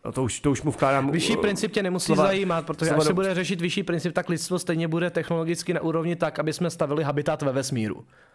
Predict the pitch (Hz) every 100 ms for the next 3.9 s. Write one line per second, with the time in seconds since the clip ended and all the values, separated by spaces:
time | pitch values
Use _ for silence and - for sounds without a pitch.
0 | _ 147 143 143 143 139 131 131 127 139
1 | 135 143 139 123 117 113 113 - 135 113
2 | 131 202 196 185 113 - 113 131 139 135
3 | 135 - - - - 127 123 120 117